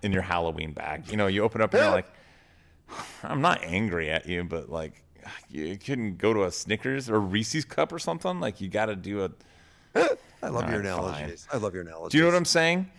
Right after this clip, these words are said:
Speaker 2: Oh, boy, do I ever.
Speaker 1: So this is the
Speaker 2: Yeah.
Speaker 1: Three Musketeers bar of movies.
Speaker 2: Yeah, yeah.
Speaker 1: What did you think?
Speaker 2: I thought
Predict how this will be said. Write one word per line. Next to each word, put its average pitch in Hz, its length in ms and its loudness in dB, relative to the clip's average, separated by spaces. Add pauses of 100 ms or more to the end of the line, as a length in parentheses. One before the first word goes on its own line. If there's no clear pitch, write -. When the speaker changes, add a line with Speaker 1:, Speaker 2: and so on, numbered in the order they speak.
(240)
Speaker 2:
Oh, 147 360 4
boy, 110 320 0
do 123 180 -2
I 117 120 0
ever. 101 360 -4 (720)
Speaker 1:
So - 140 2
this 165 180 8
is 147 60 0
the 135 80 6
Speaker 2:
Yeah. 120 80 4
Speaker 1:
Three 127 80 6
Musketeers 110 580 2
bar 87 260 4
of 80 140 -2
movies. 76 380 -10 (220)
Speaker 2:
Yeah, 123 320 -2 (280)
yeah. 120 300 -2 (1000)
Speaker 1:
What 147 120 8
did 160 120 6
you 185 80 2
think? 156 180 -2 (580)
Speaker 2:
I 160 120 4
thought 156 300 2